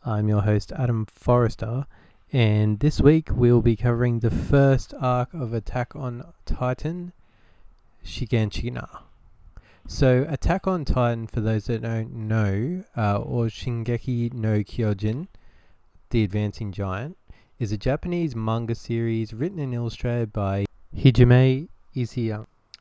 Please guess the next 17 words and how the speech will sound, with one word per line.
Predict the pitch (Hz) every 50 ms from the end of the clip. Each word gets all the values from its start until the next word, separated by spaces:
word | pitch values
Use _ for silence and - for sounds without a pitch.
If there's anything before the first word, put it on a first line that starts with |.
| _ _ - _ _ -
Set | - - - 143 139 147 - - - - _
in | - 143 127
a | 120 113
world | 107 107 113 107 101 101 101 104 107 110 - - _ _ _ - -
where | 120 113 107 104 104 101
humanity | 95 - - 110 110 107 110 113 110 110 104
is | 98 -
forced | - - - 123 120 117 - -
to | - 120
live | 113 107
in | 110 107 101
cities | - - - 117 117 143 185 185 170
surrounded | - - 117 104 98 98 95 -
by | 104 101 98
three | - - - 135 156 185 175
enormous | 139 120 117 117 113 113 110 - - -
walls | 113 107 107 107 107 - - - -